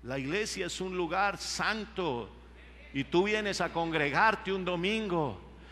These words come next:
Y si apenas termina el servicio, tú quieres ir a poner tus ventas, entonces hazlo, pero primero honra al Señor en este lugar. No puede ser que te salgas de aquí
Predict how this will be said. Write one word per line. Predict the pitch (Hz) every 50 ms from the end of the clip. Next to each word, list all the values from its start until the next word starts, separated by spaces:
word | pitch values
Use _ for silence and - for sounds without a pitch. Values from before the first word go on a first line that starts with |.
| - - -
Y | 175 202
si | - - 185
apenas | 175 151 151 - 214 220 220 196 -
termina | - - 175 170 175 190 208 214 208 190
el | 170
servicio, | - - 165 139 131 135 185 220 220 - - 185 170 147 127 110 - - - -
tú | 180 180
quieres | - 185 202 214 202 180 -
ir | 202 214
a | 202 180
poner | - 180 175 175 196 185
tus | - - 185 170 151
ventas, | 147 190 208 214 170 202 175 - - - -
entonces | - 160 160 160 190 202 175 190 170 151 185
hazlo, | 185 202 214 226 214 190 156 120 - - -
pero | - 180 180 175
primero | 185 180 165 160 160 175 190 214 214 208
honra | 190 180 196 214 226 208 - 185 175 170
al | 160 147
Señor | - - 180 160 151 151 175 208 220 202
en | 185 170
este | 196 214 - - - 190
lugar. | 175 160 151 135 151 190 208 220 220 226 208 180 156 131 113 110 - - - - - - - - - - - - - - - - - - - - - - - - - -
No | 151 196 208 -
puede | 196 214 208 196
ser | - 214 220 196
que | - 196
te | 190 - 180 151
salgas | - 202 208 214 220 196 196 180
de | 151 170
aquí | 165 151 - - 202 226 208 185